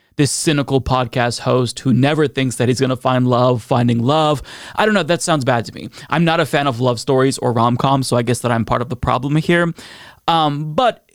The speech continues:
you know, to be fair, looking at trailers, it looks fine. I, I think it looks pretty funny based on things that I've seen and heard.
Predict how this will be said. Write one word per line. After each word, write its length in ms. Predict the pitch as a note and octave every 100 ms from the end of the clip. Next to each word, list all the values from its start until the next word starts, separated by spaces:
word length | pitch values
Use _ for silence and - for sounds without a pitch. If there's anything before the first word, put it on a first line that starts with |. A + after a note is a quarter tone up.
| _
you 160 | G#3+ A#3+
know, 400 | G#3+ G3 - - D#3 C#3+ -
to 120 | G#3+
be 140 | A3
fair, 300 | G#3 D3+ D3
looking 300 | D3 C3+ C#3+
at 120 | C3
trailers, 420 | - B2+ B2+ C3+ D#3
it 60 |
looks 200 | C4 C4+
fine. 320 | - A#2+ C3
I, 240 | B2 C3+ A3
I 20 |
think 160 | A#3 G3
it 40 |
looks 140 | D#3+
pretty 180 | - C3
funny 260 | G#2 A#2 A#2+
based 280 | A2+ A2+ A#2+
on 140 | A2+
things 180 | A#2 A2+
that 80 | G#2+
I've 140 | G#2
seen 340 | - C3 C3+ -
and 160 | B2
heard. 300 | A#2 B2+ C#3+